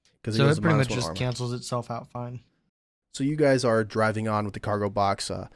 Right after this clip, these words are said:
Speaker 1: playing some good tunes, uh, maybe riding in silence for a little bit as you guys,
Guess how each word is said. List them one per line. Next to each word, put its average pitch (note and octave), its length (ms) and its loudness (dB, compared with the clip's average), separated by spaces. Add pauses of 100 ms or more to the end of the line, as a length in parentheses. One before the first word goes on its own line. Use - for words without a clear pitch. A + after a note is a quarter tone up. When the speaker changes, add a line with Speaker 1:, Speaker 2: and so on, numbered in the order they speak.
(240)
Speaker 1:
playing A#2 240 0
some G#2 200 -6
good G#2 260 -4
tunes, G2 680 -6
uh, F2+ 340 -8
maybe D3+ 240 -2
riding G#2 320 2
in F#2 120 -4
silence F2+ 420 -6
for - 100 -10
a F#2 40 -6
little E2+ 180 -6
bit D#2+ 180 -6 (360)
as G#2 260 -2
you G#2+ 100 -4
guys, F#2+ 680 -2